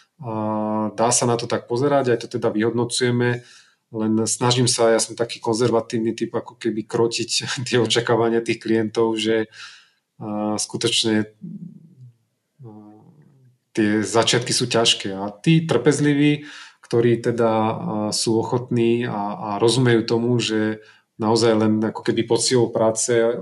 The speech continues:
Speaker 1: po-, poctivou prácou z našej strany a, a teda aj od toho klienta, a, ten úspech sa dá, a, vybudovať.
Speaker 2: Mhm.
Speaker 1: Tak, e, to je,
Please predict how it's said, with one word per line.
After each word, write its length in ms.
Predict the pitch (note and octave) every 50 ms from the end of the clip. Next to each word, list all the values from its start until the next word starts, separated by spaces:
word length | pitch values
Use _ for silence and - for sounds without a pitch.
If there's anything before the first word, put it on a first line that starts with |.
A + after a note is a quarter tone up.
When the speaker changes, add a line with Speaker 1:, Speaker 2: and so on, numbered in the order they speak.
| - -
Speaker 1:
po-, 160 | - A#2+ B2 A#2+ -
poctivou 340 | D#3 B2 - - B2+ A#2 A2+
prácou 340 | - A#2 A2+ A2 - B2+ A2+ F#2
z 40 | G#2+
našej 240 | A2+ A2+ A#2 B2 A#2+
strany 400 | - - - A#2 A#2 A#2 A#2 A2+
a, 160 | A2+ A2 G#2+ A2 B2
a 20 | A#2
teda 460 | - - A2 - A2+ A2 G#2+ A2 A2 G#2+
aj 40 | G#2+ G#2 G#2 - - - - - A#2 A2+ A2+ A2+ - -
od 100 | A#2 A2+ -
toho 160 | - A2+ A#2 A#2
klienta, 640 | - G#2 A2 A2 A2+ A2+ A2 A#2 A#2 A2+ A2 - - - - - - _ _ _ -
a, 540 | A#2+ A2+ A2 A2 G#2+ G#2+ G#2+ A2 A2 A2+ A2+ - -
ten 200 | B2+ A#2+ A2+ A2
úspech 800 | A#2 - C3 A#2 A#2+ - - - B2 A2+ G2+ - - - - -
sa 220 | - - - A#2 A#2
dá, 400 | A#2 A2 A2+ A2+ A2 G#2+ G#2+ - - _ _ _ _ _ _ C3
a, 200 | A#2 G#2+ G#2+ G#2 F#2
vybudovať. 560 | A2+ G#2+ A#2+ C#3+ D3 C3+ A2 G2 F#2 F#2 -
Speaker 2:
Mhm. 180 | - - - _ - - - _ _ _ _ _ _ _
Speaker 1:
Tak, 300 | - - G#2 G2+ G2+ G2+ G2+ -
e, 140 | - A#2 G#2+ G#2+ G#2+ G#2+ G#2+ G#2+ G#2+ G#2 G#2 G#2 G#2 G#2+ G#2+ G#2+ A2 A2 - A2 - _ _ _ _ _ _ _ _ _ _ -
to 80 | - B2 A2+
je, 160 | A2 G#2 G2